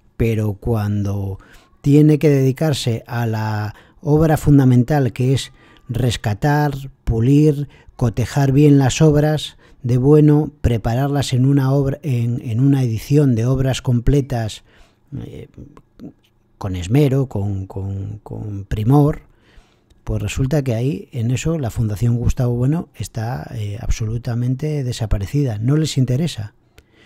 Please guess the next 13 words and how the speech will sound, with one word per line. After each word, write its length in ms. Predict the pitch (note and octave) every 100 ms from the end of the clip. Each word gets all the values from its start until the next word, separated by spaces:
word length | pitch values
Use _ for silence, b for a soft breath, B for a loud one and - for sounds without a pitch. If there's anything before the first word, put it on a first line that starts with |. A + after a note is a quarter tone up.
| b b
Consienten 640 | - A#2 - D3+ F3 F3 E3
y 80 | C#3+
toleran 600 | C#3 D3+ D#3+ D#3+ E3+ C#3+
que 160 | B2
haya 480 | C3 C#3 C#3+ C#3 C3 B B B
reconstrucciones 1160 | A#2 B2 B2 - A#2 - D#3+ E3+ D#3+ B2+ G#2+ -
de 100 | A2+
mosaicos 600 | A2 G#2+ - D3 D3+ C#3
de 100 | A2
la 80 | A2
imagen 400 | A#2 C3+ - C#3+
de 100 | C3
Bueno 400 | C3 D#3 C3 A2